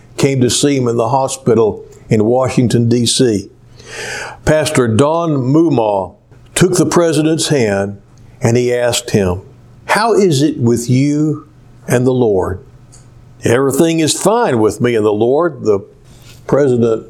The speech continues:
replied with no hesitation. And his pastor said, "How do you know?" And the answer was simple and profound. He says, "I have a Savior." That's the difference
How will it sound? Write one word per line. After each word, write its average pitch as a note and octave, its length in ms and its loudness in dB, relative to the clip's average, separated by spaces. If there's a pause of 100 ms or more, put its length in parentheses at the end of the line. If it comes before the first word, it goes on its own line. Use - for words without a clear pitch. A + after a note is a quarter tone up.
replied B2+ 760 0
with G#2+ 420 -2
no C3+ 580 0
hesitation. C3 920 0 (400)
And A2+ 140 2
his A2+ 160 -2
pastor C3+ 500 0
said, A2+ 240 2
"How E3+ 320 2
do G#3 160 2
you G#3 200 0
know?" A#3 520 0 (800)
And G#2 120 2
the A2+ 160 2
answer D3+ 460 2
was G#2 280 2
simple D#3+ 580 -2 (400)
and A#2 180 -2
profound. G#2 800 0 (440)
He A2+ 140 2
says, G#2+ 520 0 (440)
"I A2 160 -2
have G#2 260 2
a G2+ 80 0
Savior." G#2+ 720 -2 (580)
That's C3+ 240 0
the C3+ 120 4
difference A2 840 0